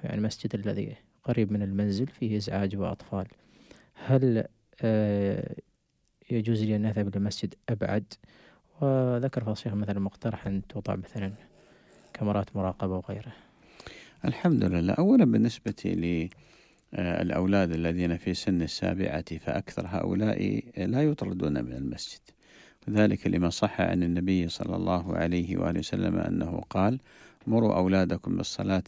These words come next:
Speaker 2: وهم أبناء سبع سنين واضربوهم عليها وهم أبناء عشر سنين وفرقوا بينهم في المضاجع". ولذلك من في هذا السن يشجع ويحفز، ويعني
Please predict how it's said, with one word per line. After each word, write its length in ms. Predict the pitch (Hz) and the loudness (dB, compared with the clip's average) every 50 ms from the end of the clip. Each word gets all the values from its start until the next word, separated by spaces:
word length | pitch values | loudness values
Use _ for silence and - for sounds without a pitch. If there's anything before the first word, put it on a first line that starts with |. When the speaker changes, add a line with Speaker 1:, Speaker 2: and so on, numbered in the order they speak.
| - 92 | -4 -4
Speaker 2:
وهم 220 | 92 87 87 - | -2 -2 -2 -2
أبناء 400 | - - 104 - 92 90 - - | -4 -4 -2 -2 0 0 -2 -2
سبع 340 | - - - 92 92 - - | -4 -4 -4 -2 -2 -2 -4
سنين 380 | - - - - 92 98 95 90 | -4 -4 -4 -2 0 0 2 2
واضربوهم 640 | 90 90 87 85 90 90 95 104 101 87 87 85 - | 0 0 0 0 -2 0 0 0 0 0 0 -2 -2
عليها 420 | - 87 90 92 92 92 92 85 | -2 0 0 0 0 0 0 -2
وهم 200 | 82 85 90 - - | -2 -2 -2 -2 -2
أبناء 420 | - 90 92 92 92 85 85 82 | -4 -4 -2 0 0 0 0 0
عشر 280 | - 90 - - - 95 | -2 -2 -4 -4 -6 -6
سنين 300 | - - 107 113 120 127 | -4 -2 0 0 2 0
وفرقوا 500 | 117 - 131 131 131 131 117 - 117 110 | 0 0 -2 -2 -2 -2 -2 -2 -2 0
بينهم 260 | 110 113 117 123 120 | 2 2 2 2 0
في 100 | 107 - | 0 0
المضاجع". 520 | 92 87 87 85 82 80 67 62 - - - _ _ _ _ - - - - - - - _ _ - | 0 0 2 2 0 0 -2 -2 -6 -10 -16 _ _ _ _ -20 -20 -20 -20 -20 -20 -20 _ _ -2
ولذلك 680 | - 87 78 76 87 92 92 107 110 107 104 - - | 0 0 2 2 2 4 4 4 4 4 2 0 0
من 220 | 98 98 92 90 85 | 2 2 2 2 0
في 160 | - 98 95 | 0 -2 0
هذا 240 | 104 110 101 104 92 | 2 2 2 2 0
السن 280 | 92 - - - 95 | 0 0 -2 -2 0
يشجع 580 | 95 95 90 - 98 92 95 101 101 92 85 78 | 0 -2 -2 -2 -2 -2 -2 -2 0 0 0 2
ويحفز، 840 | 82 87 90 90 - - 101 92 - - 95 90 87 85 90 - - _ _ - - - - - - _ _ _ | 0 0 -2 -2 -2 -2 -4 -4 -2 0 0 2 2 0 -2 -6 -14 _ _ -20 -20 -20 -20 -20 -20 _ _ _
ويعني 1600 | - 98 95 90 90 90 90 90 90 90 87 - 50 50 50 50 50 50 50 - 92 82 82 82 85 85 87 85 - - 85 80 | -2 2 2 4 4 4 2 2 2 0 -2 -4 -4 -6 -6 -8 -8 -8 -6 -6 -4 -4 -4 -2 -2 -2 -2 -2 -4 -4 -4 -2